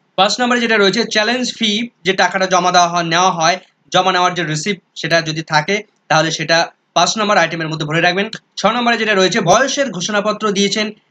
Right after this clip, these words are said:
এমন ভোটারের তালিকা বা ঘোষণাপত্রগুলি, সেটা ছ নম্বর প্যাকেটের মধ্যে ভরতে হবে। সাত নম্বরে যেটা রাখতে হবে, অব্যবহৃত, আনইউজ ও নষ্ট হয়ে যাওয়া পেপার সিল এবং স্পেশাল যদি কোনো ট্যাগ থাকে তাহলে সাত নম্বর কভারের মধ্যে এটা ভরতে হবে। আট নম্বরে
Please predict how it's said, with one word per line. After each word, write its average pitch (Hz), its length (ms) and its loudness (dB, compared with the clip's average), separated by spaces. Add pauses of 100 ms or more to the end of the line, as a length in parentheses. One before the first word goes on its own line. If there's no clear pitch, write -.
(140)
এমন 240 240 0
ভোটারের 196 360 -2
তালিকা 170 280 0 (400)
বা 160 60 2 (100)
ঘোষণাপত্রগুলি, 180 720 -2 (340)
সেটা 170 200 0 (140)
ছ - 20 -14 (160)
নম্বর 220 240 2
প্যাকেটের 175 300 0
মধ্যে 175 200 -4
ভরতে 170 220 -2
হবে। 196 120 2 (380)
সাত 208 220 2
নম্বরে 254 240 2
যেটা 208 200 0
রাখতে 170 240 -4
হবে, 185 140 0 (420)
অব্যবহৃত, 196 440 2 (200)
আনইউজ 247 320 -2 (260)
ও 175 40 0 (200)
নষ্ট - 240 0 (120)
হয়ে 196 220 2
যাওয়া 160 240 4
পেপার 185 320 0
সিল 240 160 -4 (340)
এবং 180 140 0 (280)
স্পেশাল 233 440 0
যদি 185 180 -2
কোনো 175 160 0
ট্যাগ 156 160 4 (120)
থাকে 165 220 0 (340)
তাহলে 180 200 2 (120)
সাত 180 220 2
নম্বর 240 220 4 (320)
কভারের 170 320 2
মধ্যে 160 200 0
এটা 190 120 -2 (100)
ভরতে 151 260 -6
হবে। 139 140 2 (260)
আট 214 160 0
নম্বরে 254 200 0